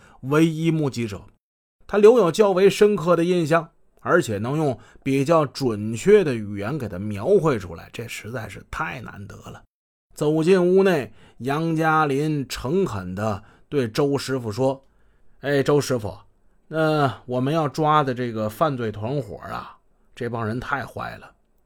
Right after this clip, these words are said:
嗜杀成性，罪恶累累啊。这伙人把咱们沈阳搅得很不安宁，所以我们警方啊，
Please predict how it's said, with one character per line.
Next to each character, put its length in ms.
嗜 300
杀 180
成 240
性， 260
罪 260
恶 180
累 200
累 200
啊。 220
这 180
伙 160
人 240
把 160
咱 140
们 80
沈 220
阳 500
搅 220
得 100
很 240
不 100
安 240
宁， 160
所 160
以 40
我 140
们 120
警 260
方 240
啊， 240